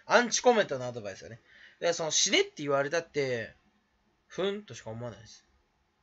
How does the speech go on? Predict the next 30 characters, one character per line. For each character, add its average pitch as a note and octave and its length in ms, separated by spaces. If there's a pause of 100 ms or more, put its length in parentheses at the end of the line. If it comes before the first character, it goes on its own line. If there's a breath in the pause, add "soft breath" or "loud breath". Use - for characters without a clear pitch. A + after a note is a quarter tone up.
(580)
う A#2 60
ん。 A2 240 (160)
頭 C#4 340
の C4 100
お F#3 40
か F#3 120
し F#3 60
い G#3 40
や F#3+ 80
つ - 80
い C3 40
っ B2+ 40
ぱ - 140
い - 40
い - 20
ま D#4 100
す - 60
け E3 100
ど A#2+ 80
ね。 B2 200 (840)
ね、 D#3+ 200
な D#3 100
ん C#3 60
か B2+ 60
び B2+ 100
っ C3+ 40
く - 40
り B3 60
し - 40
た。 - 140